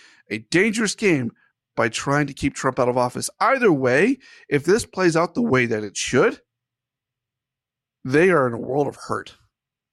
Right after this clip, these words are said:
Because some, some knucklehead up in New York decided to not be prudent and actually get the evidence that he needs.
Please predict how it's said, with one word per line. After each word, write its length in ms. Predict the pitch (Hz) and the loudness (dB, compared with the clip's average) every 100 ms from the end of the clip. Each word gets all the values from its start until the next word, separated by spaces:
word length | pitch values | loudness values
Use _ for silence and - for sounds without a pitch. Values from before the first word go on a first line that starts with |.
| _ _ _ _ | _ _ _ _
Because 420 | 165 160 160 135 _ _ _ _ _ | -4 2 0 0 _ _ _ _ _
some, 520 | - - 160 202 208 | -8 -2 2 2 0
some 440 | - - 180 220 208 | -4 0 0 2 0
knucklehead 580 | 226 - 143 131 131 139 | -2 -2 0 0 0 0
up 180 | 151 156 | -4 -2
in 80 | 156 | 0
New 80 | 160 | 2
York 340 | 165 165 127 | 4 2 0
decided 440 | 131 143 135 131 - - _ | -4 -2 -2 -4 -10 -20 _
to 100 | 147 | -4
not 280 | 139 147 151 | 0 0 0
be 100 | 160 | -6
prudent 520 | - 170 151 110 123 - | -6 -4 -4 -4 -10 -6
and 100 | 139 | -4
actually 440 | 139 139 - 139 | -2 -2 -2 -6
get 260 | 131 143 139 | -4 -2 -2
the 120 | 143 | -2
evidence 600 | 135 127 120 110 - - _ _ _ | 0 0 0 -6 -10 -12 _ _ _
that 180 | 139 120 | 0 0
he 100 | 117 | -4
needs. 400 | 107 92 - | -8 -12 -14